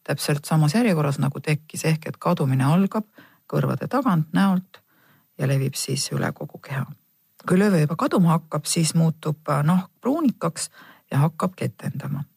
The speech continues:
Palavik aga püsib, äh, nii kaua, kui nahalööve on kadunud. Oluline on leetrite puhul veel see, et,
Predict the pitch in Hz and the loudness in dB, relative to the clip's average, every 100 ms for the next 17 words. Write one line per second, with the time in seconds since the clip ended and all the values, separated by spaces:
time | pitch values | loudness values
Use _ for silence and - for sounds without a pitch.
0 | _ _ _ _ - - - _ 240 320 | _ _ _ _ -20 -20 -20 _ 0 2
1 | 170 151 - 165 170 156 180 180 160 - | 2 -2 -2 0 0 -2 -2 -2 -4 -4
2 | 160 147 147 - _ _ - 208 196 139 | 0 2 0 -2 _ _ 2 2 4 0
3 | 131 127 - 131 139 143 _ _ _ _ | 0 -4 -4 -2 -2 -6 _ _ _ _
4 | 156 139 139 135 139 143 147 - - - | 2 2 2 0 -2 -4 -6 -6 -10 -14
5 | - _ _ _ _ _ _ - - - | -20 _ _ _ _ _ _ -20 -10 0
6 | 320 311 165 156 202 214 165 151 151 151 | 4 4 4 4 4 0 -8 -6 0 0
7 | 151 147 - 247 185 143 | 2 0 2 2 4 2